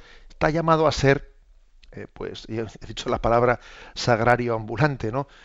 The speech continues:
Pues es casi como, como si fuésemos un, una custodia. Ya no soy yo quien vive, es Cristo quien vive en mí. En resumen, que los templos, las iglesias,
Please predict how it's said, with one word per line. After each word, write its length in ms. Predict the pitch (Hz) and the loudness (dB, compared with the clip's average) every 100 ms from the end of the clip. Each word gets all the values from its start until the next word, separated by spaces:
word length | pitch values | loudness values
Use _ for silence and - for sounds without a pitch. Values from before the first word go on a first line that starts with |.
| - - - _ - | -20 -20 -20 _ -14
Pues 300 | 107 107 - | -10 -10 -8
es 160 | 127 - | -6 -2
casi 260 | 131 - | 0 0
como, 240 | 127 123 123 | -2 -2 -4
como 220 | 123 117 | -6 -8
si 100 | 113 | -8
fuésemos 500 | 107 120 123 123 - | -6 -4 -4 -4 -4
un, 320 | 123 120 113 - _ _ _ - | -4 -4 -8 -12 _ _ _ -10
una 160 | 135 131 | -2 -2
custodia. 640 | - 104 - 156 123 95 - _ - - | -2 -4 0 2 2 -2 -6 _ -20 -6
Ya 160 | 113 | 2
no 100 | 135 | 2
soy 200 | 131 143 | 2 -2
yo 160 | 131 135 | -2 -2
quien 240 | - 117 | -2 -4
vive, 240 | 117 160 117 | -2 0 0
es 140 | 104 | -2
Cristo 360 | - 139 - 127 | -2 -2 -2 -4
quien 200 | 120 110 | -4 -4
vive 180 | 120 113 | -2 -2
en 140 | 110 | 0
mí. 160 | 196 - - _ - - _ _ _ - - - - - - - - - - - | -2 -4 -14 _ -20 -20 _ _ _ -20 -20 -20 -20 -20 -20 -20 -20 -20 -10 -4
En 140 | 127 | 0
resumen, 480 | 160 233 175 98 - - - - - - | 0 0 -2 -4 -10 -20 -20 -20 -18 2
que 500 | 139 123 127 127 - - - - - - - | 6 8 6 4 0 -20 -20 -20 -20 -20 -14
los 340 | - 110 110 - | -8 -6 -6 4
templos, 680 | 190 175 135 127 135 - - _ _ - | 6 6 0 0 0 -2 -14 _ _ -8
las 280 | 107 101 | -6 -4
iglesias, 640 | 120 110 147 - 123 127 | 0 4 4 4 2 2